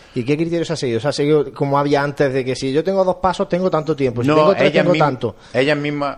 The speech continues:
Speaker 2: no, se-, eso se ha seguido lo mismo, se ha respetado lo que había,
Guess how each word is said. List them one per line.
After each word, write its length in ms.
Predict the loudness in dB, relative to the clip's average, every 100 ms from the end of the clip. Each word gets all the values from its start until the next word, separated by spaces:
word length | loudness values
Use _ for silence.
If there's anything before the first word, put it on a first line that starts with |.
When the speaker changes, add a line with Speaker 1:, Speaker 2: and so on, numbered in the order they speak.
| -10
Speaker 2:
no, 180 | -6 -6
se-, 140 | -6
eso 180 | -8 -8
se 120 | -6
ha 40 | -4
seguido 220 | -4 -4
lo 40 | -6
mismo, 160 | -10
se 120 | -6 -2
ha 20 |
respetado 420 | -2 -2 0 0
lo 100 | 0
que 100 | -2
había, 320 | -2 -4 -6